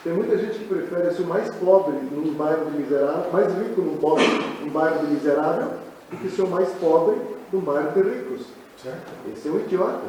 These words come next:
Speaker 1: na minha concepção.
Speaker 2: Certo, perfeito. Não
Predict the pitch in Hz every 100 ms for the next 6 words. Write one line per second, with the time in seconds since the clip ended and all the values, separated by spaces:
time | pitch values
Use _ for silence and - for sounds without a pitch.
0 | - - - - - - - - - -
1 | - - 113 120 123 117 113 117 - -
2 | - - - - - - - 120 - -
3 | -